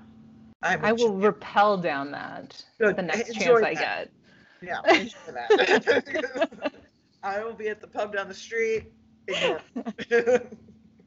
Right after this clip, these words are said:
Speaker 2: So, uh, I did want to ask,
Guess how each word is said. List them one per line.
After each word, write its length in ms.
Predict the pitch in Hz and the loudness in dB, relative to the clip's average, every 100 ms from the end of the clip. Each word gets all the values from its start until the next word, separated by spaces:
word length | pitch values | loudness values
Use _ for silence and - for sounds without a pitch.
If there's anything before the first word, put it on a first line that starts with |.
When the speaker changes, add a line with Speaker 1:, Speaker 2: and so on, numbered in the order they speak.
| _ _ _ _ _ - _ _ _ - _ | _ _ _ _ _ -20 _ _ _ -20 _
Speaker 2:
So, 380 | - 277 254 - | 4 4 6 2
uh, 560 | 240 233 220 202 180 - - _ - | 0 0 0 0 0 0 -6 _ -2
I 100 | 233 | 2
did 240 | 196 254 | 2 2
want 180 | 269 254 | 0 -2
to 140 | 269 | -2
ask, 380 | 190 180 185 - | 0 0 -2 -6